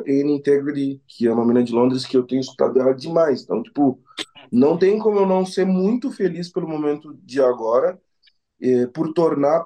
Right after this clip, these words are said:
plural as narrativas, por permitir que outras pessoas falem outras coisas. Eu acredito que o rap, quando, e agora talvez seja algo um pouco meio polêmico, mas é comum isso.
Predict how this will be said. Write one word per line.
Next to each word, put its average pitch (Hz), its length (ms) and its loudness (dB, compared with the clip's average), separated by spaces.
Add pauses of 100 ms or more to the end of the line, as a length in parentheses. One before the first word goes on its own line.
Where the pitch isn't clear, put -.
plural 160 640 0
as 165 120 -18
narrativas, 147 640 -6
por 160 200 -10 (360)
permitir 170 520 2
que 190 60 2
outras 160 220 0
pessoas 147 340 -2
falem 143 240 4
outras 139 240 0
coisas. 151 240 0
Eu 175 60 2
acredito 170 360 -4
que 196 240 0 (460)
o 143 140 2
rap, 175 400 2
quando, 170 640 0
e 110 160 -6
agora 113 340 0
talvez 139 300 -4
seja 135 200 -2
algo 127 200 0
um 127 60 -4
pouco - 300 -16
meio 117 320 -16 (260)
polêmico, 110 540 2
mas 104 240 2
é 113 120 2
comum 135 480 2
isso. 175 300 -4